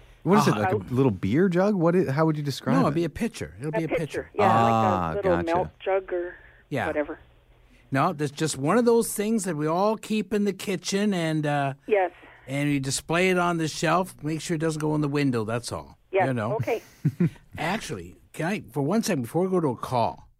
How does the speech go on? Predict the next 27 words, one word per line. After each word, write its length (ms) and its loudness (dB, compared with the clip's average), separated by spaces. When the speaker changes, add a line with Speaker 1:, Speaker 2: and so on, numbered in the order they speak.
Speaker 1:
Yeah. 240 4
Speaker 2:
while 220 4
I 140 2
was 200 2
gone 260 -2
away, 280 0
and 100 -6
I'm 80 -2
gonna 120 -4
say 200 -2
this 160 -2
about 140 -6
the 80 -8
kitchen, 380 -6
okay? 360 -6
Speaker 1:
Yeah. 260 6
Speaker 2:
I 120 -2
had 340 -8
my 120 -6
friend, 500 -8
um, 320 -10
uh, 260 -12
Sam 480 -2
do 180 4
up 140 -2
our 140 -2
kitchen, 380 -14